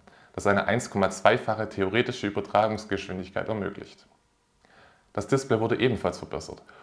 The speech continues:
und bietet nun eine gestochen scharfe Pixeldichte von einhundertachtundsiebzig P P I in Full H D Auflösung.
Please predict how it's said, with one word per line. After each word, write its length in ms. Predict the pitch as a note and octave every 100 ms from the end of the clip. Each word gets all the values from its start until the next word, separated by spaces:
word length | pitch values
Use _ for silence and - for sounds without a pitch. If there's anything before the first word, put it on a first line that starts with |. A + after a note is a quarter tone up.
| -
und 120 | F#2+
bietet 240 | F#2 G2+
nun 140 | G#2 A2+
eine 180 | G#2 G2+
gestochen 420 | F#2+ - A2+ A2+
scharfe 320 | - G2 G2+
Pixeldichte 600 | G2 G#2+ A2+ G#2+ G#2 G#2
von 180 | - G2+
einhundertachtundsiebzig 1040 | G2 G2+ G#2 G#2 G2 - F#2+ G2 - F#2+
P 100 | -
P 160 | F#2+ G#2
I 180 | F2+ F2+ - _ _
in 80 | F2+
Full 200 | A2 G#2
H 80 |
D 160 | G#2 G2
Auflösung. 480 | D2 - - -